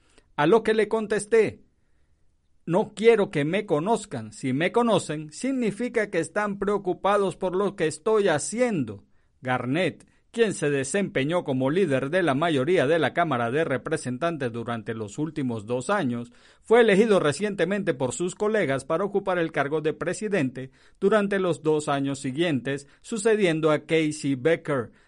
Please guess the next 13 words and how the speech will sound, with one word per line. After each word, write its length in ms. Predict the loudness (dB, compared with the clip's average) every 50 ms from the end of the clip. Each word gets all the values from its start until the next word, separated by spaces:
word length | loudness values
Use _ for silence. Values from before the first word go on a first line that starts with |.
| _ _ -4
de 120 | -2 0
mandato 480 | 0 0 -2 -2 -2 -2 -2 0 -2 -2
limitado. 800 | -2 0 -2 -2 -4 -4 -2 0 0 0 2 0 -2 -6 -8 _ _ -20 _ _ -2
Es 220 | -2 -2 0 0
un 120 | -2 2
rol 220 | 4 4 4 4 4
que 160 | 0 -2 -2
conlleva 480 | 0 -2 -2 0 2 2 2 2 2 2
una 220 | 0 0 -2 -2
enorme 400 | 0 0 -2 0 0 -2 -2 -4
responsabilidad 1120 | -2 -2 -2 -2 -2 -4 -6 -6 -4 -4 -4 -4 -2 -2 -2 -2 -2 0 0 0 -2 -2 -2
e 140 | -2 -2 -2
influencia. 840 | -2 -4 -4 -4 0 0 2 2 2 0 -4 -4 -8 -12 -12